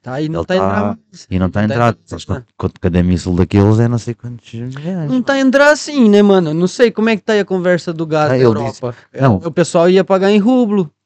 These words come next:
Speaker 1: né?
Speaker 2: Acho que não, acho que foi já, acho que
Speaker 1: Não, não, não pagaram?
Speaker 2: o contrato tava em euros e eles, eh, bateram-se que iam continuar a pagar em euros.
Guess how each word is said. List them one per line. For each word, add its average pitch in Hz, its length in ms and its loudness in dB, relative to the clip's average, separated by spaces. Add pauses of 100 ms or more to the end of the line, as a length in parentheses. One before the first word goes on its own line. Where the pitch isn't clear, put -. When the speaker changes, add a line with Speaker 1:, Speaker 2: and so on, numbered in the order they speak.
(180)
Speaker 1:
né? 147 340 -4
Speaker 2:
Acho 95 220 -8
que 123 80 -10
não, 117 400 -2
acho 87 140 -8
que - 40 -20
foi 87 120 -4
já, 85 200 0
acho 87 140 -8
que 156 60 -6
Speaker 1:
Não, 165 120 -2
não, 170 160 -2
não 165 120 -4
pagaram? 175 480 0
Speaker 2:
o 120 40 -12
contrato 95 440 0
tava 92 300 -2
em 95 100 0
euros 117 480 -2
e 117 80 -6
eles, 120 340 -4
eh, 110 260 -10 (320)
bateram-se 113 400 -8
que - 80 -12
iam 110 60 -10
continuar 113 300 -8
a - 20 -8
pagar 110 280 -8
em 120 120 -8
euros. 104 240 -10